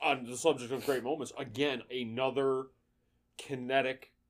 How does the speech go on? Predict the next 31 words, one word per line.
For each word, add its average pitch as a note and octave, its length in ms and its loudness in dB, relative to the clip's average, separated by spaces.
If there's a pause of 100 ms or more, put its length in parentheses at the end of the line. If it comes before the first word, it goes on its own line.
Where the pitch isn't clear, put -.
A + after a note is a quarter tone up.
(680)
excellent A#2 840 -2 (640)
action A#2+ 320 -4
sequence F#2 440 -12
in E2 120 -16
this. - 320 -16 (100)
I, A#2 160 -4 (120)
whoever's E3 360 8
doing E3+ 220 6
the, C#3 280 4
who, D3+ 160 -6
I, B2 260 -6
and A#2+ 100 -4
I, A#2 100 0 (100)
I A2+ 60 -2
apologize B2 400 2
for B2 100 -6
not A#2+ 220 -2 (260)
looking B2+ 300 -4
up A#2+ 120 -2
the B2 60 -4
director A2+ 380 -2
or C3 60 0
whatever, A#2+ 220 2
who's C3+ 240 -8
ever C3 220 0
directing B2 520 -2
this B2 160 -4
or C3+ 180 -6
s-, - 240 -10
stunt - 300 -8
choreographer A#2+ 800 0